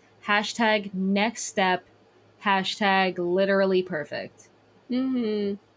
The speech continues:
Speaker 2: This is exactly how you talk to me over text, too. It's uncanny.
Speaker 1: Mm-hmm. A lot of,
Speaker 2: Um,
Speaker 1: lot of hashtags, a lot of
Speaker 2: Yeah.
Speaker 1: kissy face emojis. <laughs>
Speaker 2: Um, so after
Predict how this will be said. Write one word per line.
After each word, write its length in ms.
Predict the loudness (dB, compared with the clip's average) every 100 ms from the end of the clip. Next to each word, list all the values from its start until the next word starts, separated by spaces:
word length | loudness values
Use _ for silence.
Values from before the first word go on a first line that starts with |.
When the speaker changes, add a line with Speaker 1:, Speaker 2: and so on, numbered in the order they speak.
| _ _ _ _ -20 -14 -8
Speaker 2:
This 140 | -8
is 140 | -6 -6
exactly 500 | -4 -2 -2 -2 -2
how 140 | 0
you 240 | -2 -4
talk 320 | -6 -6 -6 -6
to 160 | -4
me 160 | -2 -2
over 160 | -4
text, 480 | -6 -6 -6 -4 -6
too. 160 | -4 -4
It's 160 | -4 -4
uncanny. 720 | -6 -6 -4 0 4 4 2
Speaker 1:
Mm-hmm. 120 | -4 -8 -12 _ _ _ -6
A 140 | 0 4
lot 160 | 4
of, 100 | 4
Speaker 2:
Um, 40 | 2
Speaker 1:
lot 120 | 2
of 80 | 2
hashtags, 1080 | 2 0 2 2 4 4 2 -2 -2 -6 -10 -4
a 40 |
lot 100 | 0
of 100 | 2
Speaker 2:
Yeah. 100 | 2
Speaker 1:
kissy 200 | 0 0
face 240 | 0 0 0
emojis. 960 | 0 2 2 4 4 4 2 0 -2 -4
<laughs> 40 | -6 -6 -4 -4 -6 -10 -6
Speaker 2:
Um, 500 | -2 -2 -2 -4 -8 -12 -8
so 580 | -4 0 0 0 -2 -6 _ _ -4
after 800 | -4 -4 -6 -4 -2 0 -2